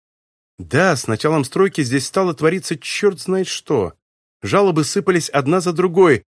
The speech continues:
Мы с Вальдо проштудировали каждый документ. Он старый, опытный журналюга, знает, как добывать информацию».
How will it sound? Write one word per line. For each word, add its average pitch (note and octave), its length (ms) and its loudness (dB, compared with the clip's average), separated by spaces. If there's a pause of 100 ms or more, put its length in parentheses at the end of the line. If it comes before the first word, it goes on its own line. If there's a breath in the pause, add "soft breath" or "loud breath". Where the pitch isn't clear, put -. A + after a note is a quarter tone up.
(140)
Мы C#3+ 140 4
с - 100 -6
Вальдо E3+ 280 2
проштудировали D#3 680 2
каждый F3+ 440 -2
документ. D3 640 -2 (720)
Он D3 200 4
старый, F#3+ 580 2
опытный F#3 480 4
журналюга, F#3 640 0
знает, E3+ 420 2
как F#3+ 180 0
добывать F3+ 420 0
информацию». B2 760 -2